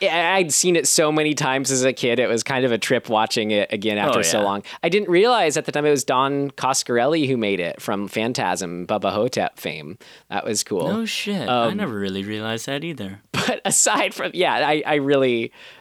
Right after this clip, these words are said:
Speaker 1: I really
Speaker 2: I could
Speaker 1: enjoyed
Speaker 2: see
Speaker 1: it.
Speaker 2: it, though.
Speaker 1: Yeah, yeah. Um, anyway, I enjoyed it. Good recommendation.
Speaker 2: Cool.
Speaker 1: Cool. All right.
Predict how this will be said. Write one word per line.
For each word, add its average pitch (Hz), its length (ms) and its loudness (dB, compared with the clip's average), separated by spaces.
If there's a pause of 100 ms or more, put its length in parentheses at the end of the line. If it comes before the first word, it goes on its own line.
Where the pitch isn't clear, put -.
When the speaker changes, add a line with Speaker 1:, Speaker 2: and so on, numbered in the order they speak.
(140)
Speaker 1:
I 165 60 2
really 139 340 4
Speaker 2:
I 110 40 2
could 113 60 0
Speaker 1:
enjoyed 110 260 2
Speaker 2:
see 226 240 2
Speaker 1:
it. 196 80 0
Speaker 2:
it, - 40 -20
though. 85 240 -4 (160)
Speaker 1:
Yeah, 98 240 0
yeah. 90 240 -2 (600)
Um, 90 400 -4
anyway, 90 400 -4
I 92 100 -6
enjoyed 85 320 -2
it. 85 180 -4 (100)
Good 85 120 -10
recommendation. 87 720 -6 (440)
Speaker 2:
Cool. 101 260 -2
Speaker 1:
Cool. - 20 -16 (300)
All 151 80 2
right. 135 300 0